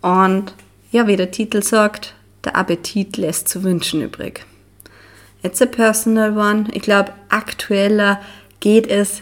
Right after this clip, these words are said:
nicht. Also das ist so das Update von meiner Off-Season. Man, ich weiß nicht, es ist so, auf der einen Seite ist Off-Season, auf der anderen Seite ist so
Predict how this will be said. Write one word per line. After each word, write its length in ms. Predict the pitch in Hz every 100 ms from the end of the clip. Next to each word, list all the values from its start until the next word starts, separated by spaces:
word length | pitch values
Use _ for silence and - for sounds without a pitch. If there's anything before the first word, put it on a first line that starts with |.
| -
nicht. 800 | 170 180 196 220 277 - - -
Also 300 | 196 202 202
das 160 | 202 214
ist 160 | 214
so 180 | 220 208 214 - - -
das 300 | - - -
Update 840 | 226 - - 254 247 247 - - - -
von 320 | - - 220
meiner 360 | 190 190 190 185 - - - _
Off-Season. 1000 | 208 214 - - 269 269 277 294 359 - - - _ _ _ _ -
Man, 280 | 196 - - -
ich 80 | 208
weiß 300 | 180 208 -
nicht, 100 | -
es 100 | -
ist 180 | 202 -
so, 100 | 196
auf 100 | 196
der 120 | 208
einen 120 | 196
Seite 280 | 185 185 196
ist 220 | 190 -
Off-Season, 480 | 226 - 247 247 214
auf 120 | 185
der 120 | 185
anderen 180 | 185 185
Seite 320 | 180 180 -
ist 220 | 190 190
so 160 | -